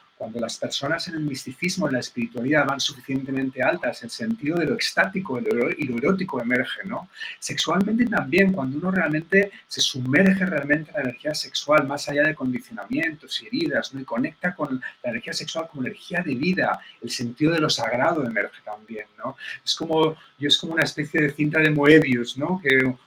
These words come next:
un lado llega, llega al otro, ¿no? Entonces, esta integración yo creo que para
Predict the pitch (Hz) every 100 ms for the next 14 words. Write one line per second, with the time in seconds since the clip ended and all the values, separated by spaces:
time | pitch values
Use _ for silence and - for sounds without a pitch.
0 | _ 135 139 147 147 143 143 139 143 147
1 | - 135 147 135 127 143 117 113 127 147
2 | - - _ 147 - 185 185 175 165 147
3 | - 156 156 151 151 147 143 135 123 113